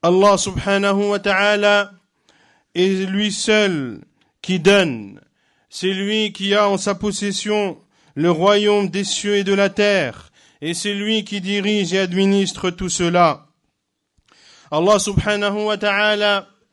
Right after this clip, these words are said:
accorde des bienfaits à ses serviteurs, de jour comme de nuit, et fait partie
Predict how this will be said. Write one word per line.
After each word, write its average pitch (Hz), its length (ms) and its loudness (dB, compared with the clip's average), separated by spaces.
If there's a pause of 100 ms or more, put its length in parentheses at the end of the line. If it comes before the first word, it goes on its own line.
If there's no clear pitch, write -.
(340)
accorde 208 480 2
des 202 160 -4
bienfaits 208 460 0
à - 20 0
ses 202 160 -8
serviteurs, 202 880 -2
de 202 180 -2
jour 202 480 -2
comme 214 220 0
de 214 120 0
nuit, 220 480 0 (800)
et 202 460 2 (1900)
fait 185 180 2
partie 214 680 -2